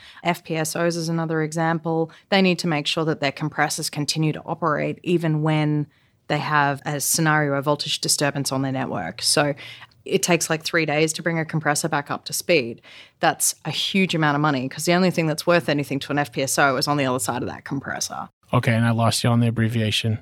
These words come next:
Speaker 2: F-
Speaker 1: Sorry, F P S O, floating production storage offloading.
Speaker 2: Okay, so transferring products between ships? Is that what you're saying?
Speaker 1: So the F P S O, the, is a vessel, and it is located in the region where you're producing the oil from.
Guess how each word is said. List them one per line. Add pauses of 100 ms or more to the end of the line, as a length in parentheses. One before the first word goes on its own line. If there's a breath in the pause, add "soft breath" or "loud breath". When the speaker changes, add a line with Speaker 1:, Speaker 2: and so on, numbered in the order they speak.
Speaker 2:
F-
Speaker 1:
Sorry,
F
P
S
O,
floating
production
storage
offloading. (880 loud breath)
Speaker 2:
Okay,
so
transferring (240)
products
between (220)
ships?
Is
that
what
you're
saying?
Speaker 1:
So
the
F
P
S
O,
the, (100)
is
a
vessel,
and
it
is
located
in
the
region
where
you're
producing
the
oil
from.